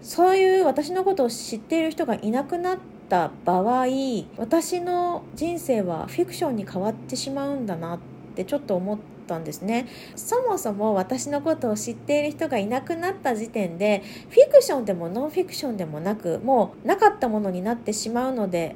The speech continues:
あろうけれども、なんだろう。この話には答えも結論もありません。本当に私がただ考えていたことを喋っただけなんですけれども、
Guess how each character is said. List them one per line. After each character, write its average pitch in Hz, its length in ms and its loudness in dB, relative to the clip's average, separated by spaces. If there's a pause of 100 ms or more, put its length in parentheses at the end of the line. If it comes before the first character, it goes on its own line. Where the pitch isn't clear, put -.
(160)
あ 214 100 6
ろ 311 220 6
う 262 120 -2
け 320 120 4
れ 262 140 6
ど 175 120 0
も、 196 460 2 (1200)
な 254 220 -2
ん 277 80 -4
だ 247 120 0
ろ 170 220 0 (2250)
う。 - 40 -16
こ 269 80 2
の 277 100 2
話 302 320 0
に 269 160 -4
は 208 300 -2
答 214 220 -6
え 247 100 2
も 196 120 -4
結 202 280 -4
論 247 180 -2
も 180 180 -6
あ 170 80 -10
り 196 120 -6
ま 233 120 -4
せ 240 200 -6
ん。 220 80 -10 (1000)
本 285 180 0
当 302 100 2
に 285 100 2
私 262 300 -2
が 247 100 -2
た 247 120 -4
だ 214 280 -2
考 233 180 -4
え 226 120 0
て 220 80 -6
い 190 60 -4
た 190 100 -4
こ 175 140 -8
と 185 120 -10
を 165 60 -4
喋 202 220 -4
っ - 20 -10
た 214 100 -2
だ 180 120 -2
け 233 100 -4
な 262 140 -2
ん 208 80 -2
で 190 80 -2
す 185 100 -12
け 156 100 -8
れ 170 80 -6
ど 170 120 -8
も、 180 260 0